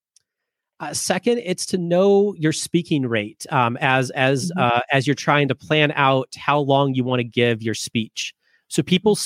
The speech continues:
Speaker 1: speak typically around a hundred and fifty words per minute. And if you know that amount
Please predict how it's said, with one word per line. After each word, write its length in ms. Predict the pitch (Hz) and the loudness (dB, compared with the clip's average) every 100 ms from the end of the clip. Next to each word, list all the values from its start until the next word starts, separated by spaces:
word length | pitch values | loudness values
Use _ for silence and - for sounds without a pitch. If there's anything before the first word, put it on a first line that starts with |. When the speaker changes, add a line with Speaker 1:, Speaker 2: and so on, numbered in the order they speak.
| 151 | -4
Speaker 1:
speak 200 | 175 - | -4 -4
typically 460 | - 147 175 180 | -4 -4 0 2
around 280 | 165 135 131 | 2 2 0
a 40 | 123 | 0
hundred 360 | - 147 147 | 0 2 0
and 120 | 123 - | -2 -2
fifty 280 | 135 - | -4 -2
words 380 | 117 117 117 117 | -2 0 0 -2
per 220 | - 127 | -6 -4
minute. 540 | 107 104 143 - - - _ _ _ _ _ | -2 0 -2 -2 -10 -14 _ _ _ _ _
And 300 | 143 135 135 - | 0 0 0 -4
if 180 | 135 | -4
you 120 | 165 175 | 0 0
know 320 | 147 139 160 | 2 4 4
that 200 | 160 151 | 2 2
amount 600 | 131 120 113 165 - - | 2 0 2 0 -6 -14